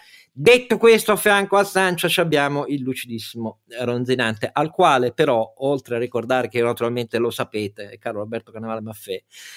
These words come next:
lo pregherei di mettere una nota di commozione nostra e sua per prima, perché quest'anno è finito per noi in, con una notizia che non ci aspettavamo, che ci ha addolorato molto. Vai, Carlo Alberto.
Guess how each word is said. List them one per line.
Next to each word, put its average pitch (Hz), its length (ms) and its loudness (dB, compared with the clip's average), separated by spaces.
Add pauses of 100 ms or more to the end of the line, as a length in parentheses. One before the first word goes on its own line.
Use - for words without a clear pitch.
(160)
lo 175 240 0
pregherei 123 680 0 (720)
di - 220 -6
mettere 156 840 2
una 170 340 2
nota 151 720 0 (140)
di 117 200 -10
commozione 127 1000 -2
nostra 123 640 -6
e 117 340 -10
sua - 320 -12
per 110 220 -8
prima, 107 520 -10 (440)
perché 147 180 -4
quest'anno 165 420 2
è 175 60 2
finito 160 680 -2 (180)
per 156 160 -4
noi 127 520 -2 (220)
in, 139 500 -4 (160)
con 147 140 -4
una 147 120 -2
notizia 131 680 -2
che - 140 -6
non 139 160 -4
ci - 80 -6
aspettavamo, 131 560 -2
che 110 140 -8
ci - 120 -6
ha 120 40 0
addolorato 110 580 -4
molto. 107 440 -2
Vai, 127 200 2
Carlo 107 240 -10
Alberto. 98 440 -10